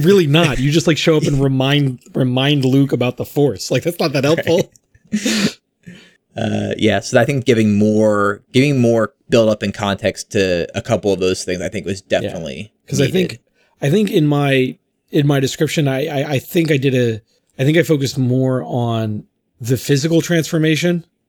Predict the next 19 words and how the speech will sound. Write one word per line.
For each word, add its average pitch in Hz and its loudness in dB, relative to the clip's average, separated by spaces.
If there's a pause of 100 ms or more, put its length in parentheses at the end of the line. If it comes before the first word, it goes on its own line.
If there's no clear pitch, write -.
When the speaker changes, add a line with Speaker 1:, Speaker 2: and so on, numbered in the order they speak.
Speaker 1:
that 143 -2
he 151 2
goes 147 2
through 160 4
and 139 2
making 131 0
that 131 0
a 123 -2
more 120 -4
gradual 120 -2
physical 143 -2
transformation 156 -2 (260)
into 117 2
Speaker 2:
Yeah. 147 6
Speaker 1:
the 131 0
Darth 131 2
Vader 131 2
we 127 2
know, 127 0